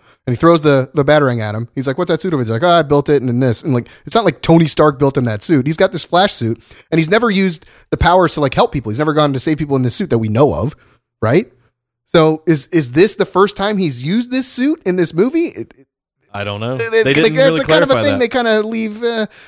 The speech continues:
Speaker 1: so maybe that didn't work, but, um,
Speaker 2: <laughs>
Speaker 1: um, uh, what about, I know you're not a, a huge fan of Gal Gadot. Did she redeem herself for you in this one,
Speaker 2: A little
Speaker 1: or?
Speaker 2: bit. A little bit.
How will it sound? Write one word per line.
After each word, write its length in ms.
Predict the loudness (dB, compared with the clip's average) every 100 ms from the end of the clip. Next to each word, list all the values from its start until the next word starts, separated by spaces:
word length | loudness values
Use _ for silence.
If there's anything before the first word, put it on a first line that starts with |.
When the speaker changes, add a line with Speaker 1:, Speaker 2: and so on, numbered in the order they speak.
| _
Speaker 1:
so 100 | _
maybe 140 | -2 0
that 160 | 2
didn't 220 | 2 2
work, 260 | 0 -6 0
but, 340 | 0 0 -10 -8 0 0 4
um, 340 | 4 4 2 -4
Speaker 2:
<laughs> 540 | -12 -16 _ _ _
Speaker 1:
um, 480 | 0 4 4 2 -2 _ _ 0
uh, 180 | 2 4
what 160 | 4
about, 260 | 4 2 2
I 80 | 0
know 160 | 0 0
you're 180 | 0 0
not 160 | 2
a, 220 | 2 0 -2
a 120 | -4
huge 380 | -4 -6 -6 -2
fan 200 | 0 0
of 100 | 0
Gal 220 | 0 0
Gadot. 360 | -2 0 0 0
Did 120 | -4
she 140 | -4
redeem 320 | -2 -2 0 0
herself 360 | 0 0 0
for 80 | -2
you 120 | -2
in 80 | 2
this 200 | 0 0
one, 240 | -2 0 2
Speaker 2:
A 20 |
little 240 | 2 4 4 2
Speaker 1:
or? 460 | 2 0 0 -4
Speaker 2:
bit. 80 | -4 -4
A 60 |
little 260 | -2 0 -2
bit. 360 | -4 -6 -12